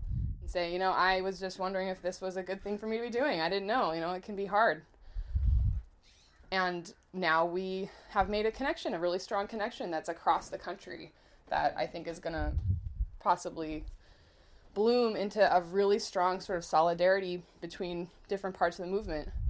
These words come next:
It's very, very, it's a very, very exciting thing. And it all started with that single moment of deep vulnerability that she shared with me.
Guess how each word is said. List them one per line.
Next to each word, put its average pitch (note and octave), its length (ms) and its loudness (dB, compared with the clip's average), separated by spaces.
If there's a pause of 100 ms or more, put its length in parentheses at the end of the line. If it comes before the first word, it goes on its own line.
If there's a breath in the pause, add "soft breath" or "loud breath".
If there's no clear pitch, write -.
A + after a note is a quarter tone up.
It's - 140 4
very, F3+ 280 2
very, D#3+ 200 0
it's - 180 -6
a E3+ 60 -10
very, D3+ 240 -6
very D#3+ 120 -2
exciting G3 380 0
thing. C#4 260 -2
And E3 80 0
it D#3+ 120 -2
all - 160 4
started G#3 500 2 (240 soft breath)
with G3+ 140 -4
that F3+ 180 2
single F3+ 300 -4
moment E3+ 480 -2 (440 soft breath)
of D#3+ 240 -2
deep F#3+ 360 2
vulnerability E3+ 840 0 (240)
that D3+ 140 -2
she E3 160 -8
shared D3+ 280 0
with D#3 140 -14
me. F2 260 -12